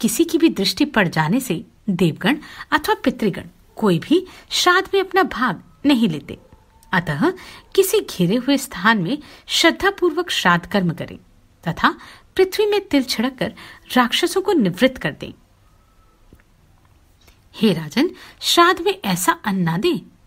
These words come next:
जिसमें नख, केश या कीड़े आदि हों, जो निचोड़कर निकाले हुए रस से युक्त हो या बासी हो। श्रद्धा युक्त व्यक्तियों द्वारा नाम और गोत्र के उच्चारण पूर्वक दिया हुआ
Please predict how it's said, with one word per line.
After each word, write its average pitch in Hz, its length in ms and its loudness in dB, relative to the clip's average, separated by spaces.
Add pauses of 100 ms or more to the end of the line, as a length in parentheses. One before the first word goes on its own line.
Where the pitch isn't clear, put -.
(100)
जिसमें 220 380 0
नख, 190 320 -2 (400)
केश 165 360 -4 (340)
या 403 80 6 (140)
कीड़े 339 280 6
आदि 160 220 -4
हों, 170 160 -8 (840)
जो 440 80 6
निचोड़कर 349 640 4
निकाले 180 420 2
हुए 262 200 0
रस 190 200 0
से - 180 -2
युक्त 214 340 -6
हो 226 280 -4 (340)
या 415 80 6 (100)
बासी 180 300 0
हो। - 180 -14 (600)
श्रद्धा - 380 -2
युक्त 156 320 -6
व्यक्तियों 202 460 -2
द्वारा 180 340 -2 (320)
नाम 208 340 2 (400)
और 359 140 6 (120)
गोत्र 381 280 2
के 392 120 -2 (120)
उच्चारण 185 500 -2
पूर्वक 269 400 -2 (100)
दिया 165 180 0
हुआ 214 180 0